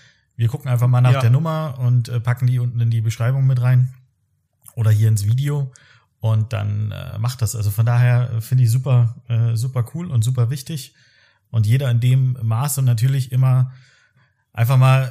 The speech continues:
Speaker 1: äh, es reicht ja zu sagen, nein, es geht grad nicht, äh, wenn du grad kein Kleingeld mehr hast, aber dass du den Leuten einfach mit Augenhöhe,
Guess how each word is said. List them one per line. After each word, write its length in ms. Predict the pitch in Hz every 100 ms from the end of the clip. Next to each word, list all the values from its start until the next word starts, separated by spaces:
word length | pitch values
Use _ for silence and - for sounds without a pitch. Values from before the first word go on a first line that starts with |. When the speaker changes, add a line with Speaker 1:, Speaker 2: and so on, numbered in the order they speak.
| -
Speaker 1:
äh, 1040 | 131 123 127 135 135 _ _ _ _ _ 147 131 -
es 200 | 139 117
reicht 220 | 147 143
ja 100 | 147
zu 80 | 127
sagen, 260 | 131 131 131
nein, 240 | 123 143
es 160 | 127 -
geht 180 | 139 -
grad 220 | 127 123
nicht, 340 | 127 - -
äh, 220 | 123 123
wenn 140 | 120 120
du 80 | 117
grad 180 | 120
kein 320 | - 120 113 113
Kleingeld 460 | 123 120 117 113
mehr 140 | 117 113
hast, 200 | 127 113
aber 100 | 104
dass 200 | 110 117
du 60 |
den 120 | 110
Leuten 240 | 107 117 113
einfach 280 | 107 113 107
mit 180 | 107
Augenhöhe, 1120 | 104 113 113 107 110 107 117 107 107 107 107